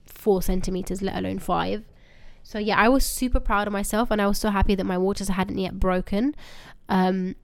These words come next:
and that I was, like, this was really going the way I wanted it to go. So yeah, the midwives arrived, alhamdulillah. So two ladies came over.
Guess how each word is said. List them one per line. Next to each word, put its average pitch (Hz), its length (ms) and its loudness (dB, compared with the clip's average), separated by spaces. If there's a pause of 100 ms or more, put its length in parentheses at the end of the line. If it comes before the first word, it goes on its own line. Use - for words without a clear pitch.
and 196 120 2
that 190 100 2
I 190 100 2
was, 185 240 -2
like, 185 260 -4
this - 300 -4
was 196 140 0
really 196 200 0
going 185 320 0
the 185 80 0
way 180 140 0
I 180 120 -4
wanted 185 380 -2
it - 160 -10
to - 80 -4
go. 185 340 -4 (440)
So 202 240 -2
yeah, 208 220 -2
the 190 100 -4
midwives 277 400 2
arrived, 240 300 0
alhamdulillah. 214 720 -2 (1120)
So 196 140 -6
two - 240 -2
ladies 208 360 -2
came 185 240 -4
over. 202 460 -2